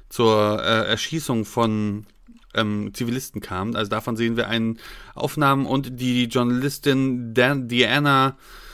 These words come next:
Beers schneidet einen Bericht dazu, wird allerdings da <laughs> dann von Marines abgeholt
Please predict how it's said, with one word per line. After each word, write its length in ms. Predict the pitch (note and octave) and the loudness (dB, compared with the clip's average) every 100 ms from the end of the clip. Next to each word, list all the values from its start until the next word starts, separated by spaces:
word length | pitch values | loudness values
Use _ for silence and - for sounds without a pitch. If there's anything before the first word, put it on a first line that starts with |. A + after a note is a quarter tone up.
| - - | -20 -12
Beers 800 | A#2+ A2 D3+ F3+ F3+ F3 - - - | -12 -6 2 4 4 2 -6 -12 -8
schneidet 640 | - - B2+ A#2+ C3+ B2+ | -6 -2 2 2 0 -2
einen 220 | A#2 A#2+ | 0 0
Bericht 320 | A#2 D3 D3+ A#2+ | 0 -2 -2 -2
dazu, 360 | A2 - C#3 | -2 -4 0
wird 160 | B2 C#3 | 0 2
allerdings 460 | A#2+ B2 B2 A2+ | 0 2 0 -4
da 320 | - A2+ G2 A#2 | 0 0 0 -4
<laughs> 240 | - - | -8 -4
dann 100 | C#3+ | -4
von 320 | - C3 A#2+ | -2 -4 0
Marines 560 | A#2 A2+ A#2+ D3+ C#3+ - | 2 4 4 2 -2 -8
abgeholt 680 | - - G2 F#2 G2+ C3 | -10 -4 -2 0 -2 -4